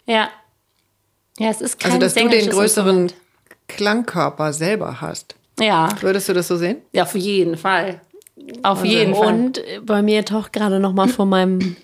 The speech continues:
Speaker 3: geistigen Auge das Bild der Wellen auf. Und wenn man einen Stein irgendwo reinwirft, dass das dann auch so Wellen, ähm, ne, um
Speaker 2: Mhm.
Speaker 3: sich rum. Und die werden ja immer größer und weiter und weiter. Und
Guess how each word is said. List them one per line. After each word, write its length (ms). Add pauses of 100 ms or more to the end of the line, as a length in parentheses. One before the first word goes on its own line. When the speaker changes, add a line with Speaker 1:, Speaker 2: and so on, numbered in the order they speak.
Speaker 3:
geistigen 500
Auge 600
das 200
Bild 280
der 180
Wellen 360
auf. 440
Und 320
wenn 100
man 180
einen 200
Stein 320
irgendwo 240
reinwirft, 500
dass 100
das 180
dann 100
auch 140
so 200
Wellen, 600
ähm, 400
ne, 320
um 160
Speaker 2:
Mhm. 40
Speaker 3:
sich 220
rum. 240
Und 100
die 100
werden 200
ja 100
immer 180
größer 360
und 140
weiter 300
und 120
weiter. 320
Und 200